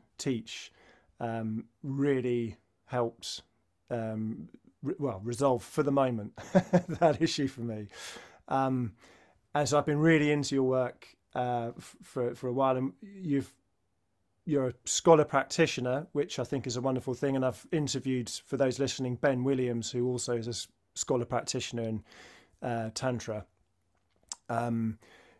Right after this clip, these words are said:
which I think is a wonderful combination, um, because quite often you get one but not the other. Um, and you've, you've read,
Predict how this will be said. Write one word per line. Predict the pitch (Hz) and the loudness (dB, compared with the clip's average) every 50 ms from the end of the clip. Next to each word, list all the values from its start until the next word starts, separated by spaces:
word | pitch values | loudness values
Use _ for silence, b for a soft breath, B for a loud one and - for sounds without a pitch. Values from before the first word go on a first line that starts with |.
| b b | b b
which | - 143 127 - 139 | -4 -4 0 2 2
I | 127 120 | 0 2
think | - 151 127 | 2 0 0
is | 117 107 | 0 0
a | 127 | 2
wonderful | 135 135 131 120 - 123 | 2 2 2 2 0 -4
combination, | 117 - 139 123 113 117 127 135 143 131 - 160 156 156 139 - _ _ _ _ _ - | -4 -2 -2 -2 0 0 0 0 0 -2 -2 -2 -2 -4 -4 -10 _ _ _ _ _ -10
um, | 123 113 113 110 110 110 | -8 -6 -4 -4 -4 -6
because | 113 - 120 - | -6 -6 -8 -6
quite | - - 135 123 | -2 0 0 0
often | 120 113 - 127 | 0 0 -4 -4
you | 123 117 | -4 -2
get | 131 127 123 | -2 -2 -2
one | 135 131 131 123 123 117 117 113 | 0 0 0 2 2 0 -2 -2
but | 113 123 - | -2 -4 -2
not | 135 127 127 - | -2 -4 -2 -2
the | 127 123 | -2 -2
other. | 123 123 123 147 170 175 - _ _ _ b b b b b b b b b b _ - | 0 0 2 2 0 0 -2 _ _ _ b b b b b b b b b b _ -6
Um, | 135 123 127 127 127 123 123 127 127 127 123 117 b b b b b b b b b b b b _ _ _ _ _ _ _ _ _ _ _ - | -4 -2 -2 0 -2 -2 -2 -2 -2 -2 -2 -4 b b b b b b b b b b b b _ _ _ _ _ _ _ _ _ _ _ -2
and | 165 165 160 165 160 160 160 | 2 4 6 6 6 6 8
you've, | 165 175 170 170 - - | 8 8 6 6 2 -2
you've | 233 175 156 - 165 | 0 0 2 6 6
read, | 160 151 - | 4 6 4